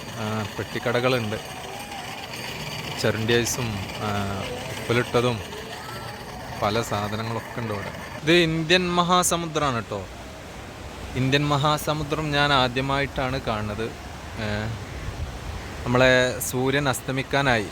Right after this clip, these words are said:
സാധാരണ നമ്മളെ നാട്ടിലൊക്കെ അറബിക്കടലിൽ സൂര്യൻ അസ്തമിക്കുമ്പോൾ നമുക്ക് സൂര്യൻ ഇങ്ങനെ കടലിലേക്ക് ഇങ്ങനെ താന്നു പോണ ഇങ്ങനെ കാണാം. പക്ഷേ ഇവിടെ സൂര്യൻ അസ്തമിക്കാനാവുമ്പം ഇങ്ങോട്ടാട്ടോ സൂര്യൻ പോണ്. കണ്ടോ? ഇത്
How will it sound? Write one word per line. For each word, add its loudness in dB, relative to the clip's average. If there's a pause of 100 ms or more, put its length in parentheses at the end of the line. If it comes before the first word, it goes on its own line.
(140)
സാധാരണ 4
നമ്മളെ 4
നാട്ടിലൊക്കെ 2 (160)
അറബിക്കടലിൽ 2
സൂര്യൻ 0
അസ്തമിക്കുമ്പോൾ -2 (760)
നമുക്ക് 4
സൂര്യൻ 4
ഇങ്ങനെ 4 (260)
കടലിലേക്ക് 2
ഇങ്ങനെ 2
താന്നു 2
പോണ 0
ഇങ്ങനെ 0
കാണാം. -4 (360)
പക്ഷേ 0
ഇവിടെ 4 (120)
സൂര്യൻ 0
അസ്തമിക്കാനാവുമ്പം -2 (420)
ഇങ്ങോട്ടാട്ടോ 0
സൂര്യൻ -6
പോണ്. -6 (880)
കണ്ടോ? 2 (800)
ഇത് -2